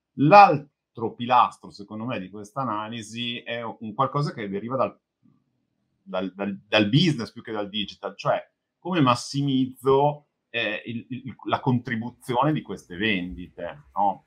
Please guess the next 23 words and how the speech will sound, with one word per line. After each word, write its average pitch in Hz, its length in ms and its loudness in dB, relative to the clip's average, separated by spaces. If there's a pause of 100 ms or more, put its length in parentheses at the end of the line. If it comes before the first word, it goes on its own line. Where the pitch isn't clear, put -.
Ehm, 98 600 -4 (680)
cosa 117 220 -6
vuol 113 200 -2
dire? 90 360 -2
Vuol 120 160 -8
dire 127 220 -6
che 104 80 -20
se - 160 -10
io 139 120 0
ho 127 80 4
un 113 120 -4
prodotto 120 760 -10 (640)
di 104 160 -14
cui 117 140 -4
devo 110 240 0
vendere 139 500 0
quantità 123 680 6
per - 160 -14
fare 98 500 -6 (200)
contribuzione, 101 1200 -6 (420)
su - 240 -14
cui 135 240 -2
magari 123 600 0